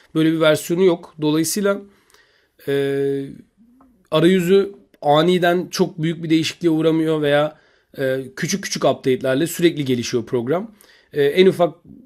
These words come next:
yanlış bir şeye hemen müdahale edebiliyor. Bir sene geçmesi beklemek, beklenmek zorunda olmuyor. Dolayısıyla birçok avantajı var bunun gibi. E, bu arada ilk defa başlattığımız için programı böyle bir, e, yardım menüsü çıkıyor. Şimdi continue deyip geçtim.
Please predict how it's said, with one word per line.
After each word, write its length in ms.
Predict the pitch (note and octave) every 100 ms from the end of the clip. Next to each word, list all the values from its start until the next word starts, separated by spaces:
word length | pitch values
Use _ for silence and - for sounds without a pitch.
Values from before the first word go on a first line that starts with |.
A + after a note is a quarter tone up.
| -
yanlış 480 | - D#3 D#3 E3+ E3+
bir 40 |
şeye 180 | - E3+
hemen 300 | D#3 E3 D#3+
müdahale 360 | D3 C3+ B2 A#2+
edebiliyor. 380 | A#2 A#2 C3
Bir 60 | C#3
sene 240 | - D3
geçmesi 600 | C#3 B2+ C#3 C3+ C#3+ C#3+
beklemek, 520 | C#3 C3+ C#3+ C#3 C3+ C3+
beklenmek 920 | C3+ C3 C#3 C3+ C3+ C3 - C#3 B2+
zorunda 360 | C3 C3+ C3+
olmuyor. 500 | C#3 C#3 C3 A#2+ G#3
Dolayısıyla 400 | G#3 F#3+ F3+ G3+
birçok 240 | F#3 F#3 F3
avantajı 480 | D3+ D3 D3+ D#3 F3
var 180 | C#3
bunun 200 | A2+ A2
gibi. 160 | G#2+ B2 B3+ _ _ _ - - _ _
E, 140 | D3+ D#3
bu 80 | G#3+
arada 180 | A3 - -
ilk 220 | - G#3 -
defa 320 | G#3 G#3 G3
başlattığımız 560 | G3+ - G3+ G3+ G#3+
için 200 | F3 E3
programı 440 | D3 C#3+ C3 F3 G#3+
böyle 240 | F#3+ F#3
bir, 160 | F3 -
e, 160 | D3+
yardım 400 | D3 D#3 D#3 D#3+
menüsü 280 | F3 C#3+ C3
çıkıyor. 340 | - - B2+ D3+
Şimdi 280 | D#3+ D3+ C#3+
continue 480 | - D3 C#3 D3 A#2+
deyip 160 | A#2
geçtim. 480 | - C#3 - - C#3+